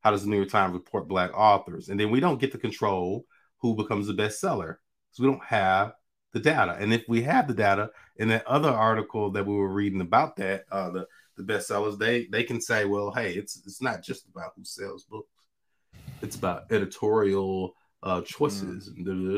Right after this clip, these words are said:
Speaker 1: da, da. And that's that control, too, aspect that I was talking about. Do we deserve that data? So I can say that Sadiq Fafana's book,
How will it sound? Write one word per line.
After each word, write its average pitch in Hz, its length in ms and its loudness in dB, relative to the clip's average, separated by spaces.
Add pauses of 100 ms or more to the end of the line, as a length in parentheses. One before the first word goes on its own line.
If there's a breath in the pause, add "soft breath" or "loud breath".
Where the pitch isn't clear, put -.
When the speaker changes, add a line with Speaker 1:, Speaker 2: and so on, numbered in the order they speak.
(120)
Speaker 1:
da, 95 80 0
da. 90 140 -8
And 90 140 -6
that's 87 200 -4
that 127 180 -8
control, 143 480 4
too, 165 400 0 (280 soft breath)
aspect 101 360 2
that 95 80 0
I 87 80 4
was 85 120 -4
talking 127 280 2
about. 76 280 -4 (500)
Do 90 120 -6
we 92 160 0
deserve 104 540 8
that 185 180 6
data? 190 320 6
So 135 140 2
I 120 80 10
can - 180 0
say 147 220 4
that 147 120 4
Sadiq 143 380 0
Fafana's 147 540 4
book, 160 340 0